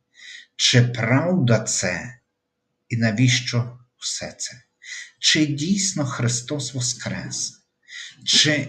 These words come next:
істинно свідчить Євангеліє? Якщо це правда, то це правда незалежно від того, наскільки мені комфортно в церкві,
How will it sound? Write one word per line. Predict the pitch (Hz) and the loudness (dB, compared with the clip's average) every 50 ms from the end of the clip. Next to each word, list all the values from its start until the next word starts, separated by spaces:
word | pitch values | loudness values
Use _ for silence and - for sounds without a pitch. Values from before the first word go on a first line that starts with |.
| - - - | -10 -10 -8
істинно | 175 175 190 190 190 - - - - - - 160 151 156 151 151 156 143 | -4 0 2 4 4 4 2 -2 -2 -2 0 0 0 0 -2 -4 -4 -2
свідчить | 123 - - - 135 135 147 147 143 - - 127 123 123 - - | -2 -2 -2 0 2 2 0 0 -2 -2 -2 -2 -2 -4 -2 -2
Євангеліє? | 127 117 117 110 104 95 87 - 67 - - - - - - - - - - - _ _ _ _ _ _ _ _ - - - _ - | -2 -2 0 -2 -2 -4 -4 -6 -6 -8 -10 -10 -12 -12 -12 -12 -14 -16 -18 -18 _ _ _ _ _ _ _ _ -20 -20 -20 _ -4
Якщо | 107 107 - - - - 123 | -4 -2 -2 -2 0 0 0
це | 120 120 - 110 | 0 0 0 -2
правда, | 98 - - - 110 120 139 160 170 165 151 113 92 92 - - - _ _ _ - - - - _ _ | -2 -2 -4 0 2 2 2 2 0 -2 -4 -4 -4 -6 -8 -12 -16 _ _ _ -20 -20 -20 -20 _ _
то | - 117 | -2 0
це | 117 - - - 117 - - - | 0 2 2 2 2 2 2 -2
правда | - 113 110 113 117 120 127 143 151 156 151 143 147 143 | -2 0 2 2 4 4 4 2 0 -2 2 6 6 6
незалежно | 139 143 139 127 120 127 127 123 123 123 127 139 151 147 - - 143 139 139 135 | 6 4 2 2 4 6 6 8 8 8 6 6 4 0 -2 -2 -2 -2 -2 0
від | 139 139 127 - | -2 -2 -4 -4
того, | - - 160 143 - - - - - - _ - - - - - - - - | -6 -4 -2 -2 -2 -4 -6 -12 -16 -20 _ -20 -20 -20 -20 -20 -20 -12 -2
наскільки | 110 117 123 127 120 - - - - - 120 127 139 165 175 175 - - - 156 143 | 2 6 6 6 6 4 2 0 2 6 6 8 8 6 4 0 -2 2 2 4 4
мені | 143 143 143 143 147 143 127 | 4 4 2 2 2 0 0
комфортно | 123 - - 131 131 123 123 - - 135 143 160 170 - - - - - 131 123 120 | 0 0 2 4 4 4 2 0 0 2 2 2 2 0 -4 -4 -2 2 2 2 2
в | 120 - | 2 2
церкві, | - - 120 120 120 107 - - - - - - - - | 0 2 2 2 2 2 0 -4 -8 -12 -16 -18 -20 -20